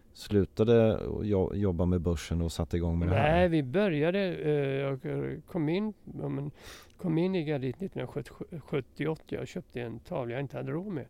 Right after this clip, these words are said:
Speaker 1: Du köpte en tavla du inte hade råd med?
Speaker 2: Av Jonny Franzén för, vad är det, fyrtiofem tusen kronor, eftersom jag var börsmäklare, och tänkte att det där kommer jag ju att fixa, va? Men det gjorde jag inte. Jag betalade tio, femton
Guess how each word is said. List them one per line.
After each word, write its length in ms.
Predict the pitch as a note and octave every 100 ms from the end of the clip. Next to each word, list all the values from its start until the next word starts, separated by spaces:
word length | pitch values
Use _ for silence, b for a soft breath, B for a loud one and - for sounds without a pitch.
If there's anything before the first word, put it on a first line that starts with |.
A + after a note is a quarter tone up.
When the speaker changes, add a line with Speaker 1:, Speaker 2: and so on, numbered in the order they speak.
| b b b b b
Speaker 1:
Du 80 | -
köpte 280 | - C#3+ -
en 60 | G#2
tavla 320 | C#3+ A2 G2+
du 80 | G#2+
inte 160 | G2+
hade 100 | F2+
råd 180 | F#2+ G2
med? 200 | D#2+ D#2
Speaker 2:
Av 140 | D#3
Jonny 180 | D3 C#3
Franzén 720 | B2+ E3 D#3 - A3 F3+ A#2+
för, 380 | B2 - B2+ C3
vad 200 | B2 A2+
är 100 | A#2+
det, 200 | A#2+ - - - b b b b b -
fyrtiofem 400 | F#3 - F#3+ D#3
tusen 260 | E3 D#3
kronor, 320 | D3 D#3 C3 C#3+
eftersom 260 | C#3+ -
jag 80 | C#3+
var 140 | C3+
börsmäklare, 720 | C3 D3+ C#3 D3+ D#3+ - F3+ D3+
och 80 | C#3+
tänkte 260 | D3 C#3
att 60 | C3+
det 60 | D3
där 200 | D3+ G3
kommer 240 | - F3
jag 120 | -
ju 100 | -
att 80 | A2+
fixa, 320 | - - - -
va? 60 | E3+ - b b b b b b - - -
Men 100 | E3
det 80 | E3
gjorde 240 | G#3+ C3+
jag 80 | F#3+
inte. 220 | A3+ C#3+
Jag 140 | C#3
betalade 440 | C#3 D3 D#3+ C3 C#3
tio, 220 | G3+ D3+
femton 420 | - D3 C3+ B2